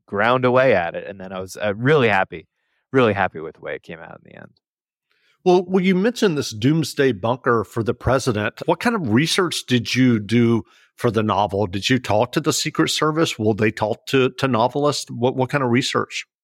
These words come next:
Speaker 1: I did talk to the Secret Service. I have a friend who also writes novels, um, and, uh, Chris Albanese, and, um, he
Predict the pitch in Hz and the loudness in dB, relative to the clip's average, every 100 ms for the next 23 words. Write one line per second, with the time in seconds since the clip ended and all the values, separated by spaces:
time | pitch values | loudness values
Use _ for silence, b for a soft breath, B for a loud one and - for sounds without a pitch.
0 | _ _ _ _ _ 127 202 - 190 127 | _ _ _ _ _ 0 0 2 0 0
1 | 104 127 113 117 117 104 98 117 113 104 | -4 -4 -4 0 2 2 2 0 0 -2
2 | - 113 107 107 104 - 104 98 98 95 | -2 2 2 0 -2 0 4 4 4 2
3 | - - _ _ 123 131 101 90 80 - | -2 -8 _ _ 0 2 2 2 -2 -6
4 | - - - - - - - 90 90 87 | -18 -16 -16 -16 -18 -18 -10 -8 -8 -8
5 | 85 82 _ _ _ _ _ - 107 101 | -12 -20 _ _ _ _ _ -2 2 4
6 | 95 95 92 90 90 90 - - 90 85 | 4 4 2 -2 -8 -12 -16 -12 -10 -8
7 | 82 80 82 87 _ _ _ _ _ _ | -8 -10 -14 -20 _ _ _ _ _ _
8 | _ - 127 - 107 104 110 117 - 151 | _ -4 -2 0 0 0 -2 -4 -6 -8
9 | 160 _ _ _ _ - 110 101 98 95 | -8 _ _ _ _ -2 0 2 0 -2
10 | 95 92 - 104 95 95 92 92 90 87 | -10 -16 -16 -10 -8 -8 -12 -16 -18 -20
11 | - - 113 110 107 104 101 101 101 | -14 -6 -4 -4 -6 -8 -10 -12 -16